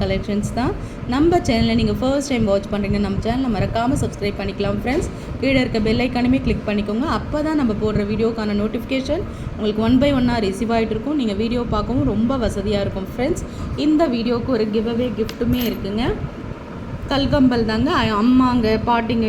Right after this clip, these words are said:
யூஸ் பண்ற மாதிரியான ஒரு பேட்டர்ன்ல இருக்க, பெரியவங்க போடுற மாதிரியான ஒரு பேட்டர்ன்ல இருக்க கல்கம்பல் தாங்க.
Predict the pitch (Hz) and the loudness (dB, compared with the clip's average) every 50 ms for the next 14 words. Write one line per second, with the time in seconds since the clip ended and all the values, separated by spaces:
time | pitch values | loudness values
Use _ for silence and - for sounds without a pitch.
0 | 226 233 254 247 - - 247 233 220 214 208 214 208 208 208 214 233 254 233 240 | 0 0 -2 -2 -2 -2 0 0 0 0 0 0 0 0 0 0 2 2 2 4
1 | 262 254 226 208 - 208 208 202 208 214 214 214 214 202 196 - 302 339 - - | 4 2 2 0 0 -2 -2 0 0 0 0 0 0 0 -2 -2 -2 -2 0 0
2 | 247 240 254 254 247 247 240 233 220 214 208 208 208 208 202 185 185 185 202 214 | 2 2 2 2 2 2 0 0 0 0 2 2 0 0 0 0 0 0 0 0
3 | 208 214 233 247 262 233 202 190 220 196 196 196 202 202 196 202 190 - - 285 | 0 0 2 2 2 2 0 0 -2 -2 -4 -2 -4 -4 -2 -2 -2 -2 -4 -4
4 | - - 196 190 - - 208 208 202 196 190 196 196 196 214 240 302 | -2 -2 -2 -2 -2 -2 -2 -2 0 0 -2 -2 -2 -2 -2 -2 -2